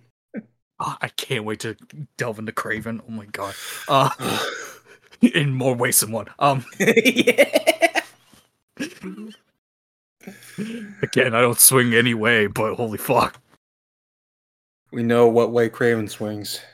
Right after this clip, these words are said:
Speaker 2: Death. Um,
Speaker 1: He s-, he swings Gwalion Man.
Speaker 2: <laughs>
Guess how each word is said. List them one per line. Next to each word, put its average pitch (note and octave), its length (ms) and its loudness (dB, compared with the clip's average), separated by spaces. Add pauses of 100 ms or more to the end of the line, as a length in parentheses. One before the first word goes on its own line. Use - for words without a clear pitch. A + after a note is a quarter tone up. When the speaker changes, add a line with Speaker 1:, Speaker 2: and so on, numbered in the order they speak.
(1120)
Speaker 2:
Death. A2 420 -2 (520)
Um, A#2+ 300 -2
Speaker 1:
He - 40 4
s-, - 240 -4 (280)
he G#3+ 100 8
swings C#3+ 680 4 (280)
Gwalion A#2+ 760 2
Man. A#2 420 2 (380)
Speaker 2:
<laughs> - 40 -6